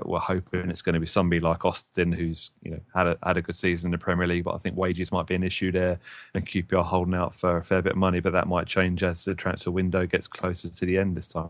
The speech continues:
around. So, so yeah, in all, a good summer so far. Um, you know, pre-season's going okay. We've lost a couple, won a couple, but, you know, um, pre-season is about, uh, game time and, uh, seeing how the players can do together with the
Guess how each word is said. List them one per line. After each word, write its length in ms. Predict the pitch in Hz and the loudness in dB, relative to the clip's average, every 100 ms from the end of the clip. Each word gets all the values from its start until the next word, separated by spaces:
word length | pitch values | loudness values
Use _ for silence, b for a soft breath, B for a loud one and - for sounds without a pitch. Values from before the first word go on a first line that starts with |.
| - - | -10 -12
around. 180 | 80 78 | -10 -8
So, 200 | - 87 B B B | -6 -6 B B B
so 120 | - 160 | 2 8
yeah, 320 | 160 143 - | 8 8 4
in 340 | 147 - 180 156 | -4 4 8 10
all, 160 | 139 | 10
a 40 | 135 | 8
good 140 | 139 | 4
summer 240 | - 143 | 4 4
so 200 | 120 101 | 4 4
far. 340 | 95 110 120 120 - | 4 2 2 -2 -4
Um, 500 | 107 104 101 101 101 | 0 4 4 4 4
you 60 | |
know, 80 | 98 | 4
pre-season's 560 | - 107 104 107 98 95 | 4 2 4 4 4 6
going 260 | 104 98 | 8 8
okay. 400 | 98 95 98 98 | 6 4 4 4
We've 160 | 95 92 | 4 2
lost 200 | 98 - | 2 0
a 60 | 95 | -6
couple, 260 | 87 95 | -4 0
won 160 | 98 95 | 2 2
a 60 | |
couple, 380 | 95 92 - 98 | 0 -2 0 -2
but, 280 | - 90 - b b b b 90 | 4 2 2 b b b b -4
you 120 | 87 | -2
know, 160 | 80 - _ - | -2 -6 _ -10
um, 160 | 80 82 | -8 -6
pre-season 640 | - 92 90 90 85 82 | -4 -2 -2 -2 -2 -2
is 120 | 80 | -4
about, 360 | 85 90 85 - - | -2 0 0 -2 -8
uh, 380 | 87 82 82 80 | -6 -4 -6 -6
game 280 | 95 90 82 | -2 -2 -2
time 360 | - 90 90 | -2 0 0
and, 240 | 90 90 90 | -2 -2 -2
uh, 600 | 87 87 87 87 87 - | -2 -2 -2 -4 -4 -4
seeing 260 | - 98 | 0 2
how 80 | 95 | 2
the 80 | 90 | 2
players 280 | 95 92 87 | 0 0 0
can 140 | 92 | -2
do 180 | 95 95 | 0 0
together 320 | 95 90 87 | 0 0 0
with 140 | 87 | 0
the 120 | 90 | -2